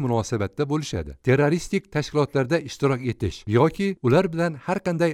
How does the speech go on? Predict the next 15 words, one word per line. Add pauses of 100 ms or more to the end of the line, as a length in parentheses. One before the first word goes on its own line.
(120)
aloqada
bo'lish, (140)
taqiqlangan (180)
adabiyotlarni
tarqatish (120)
va
hattoki
sizga
ma'lum
bo'lgan (120)
ekstremizm
va
terrorizmning (160)
namoyon
bo'lishi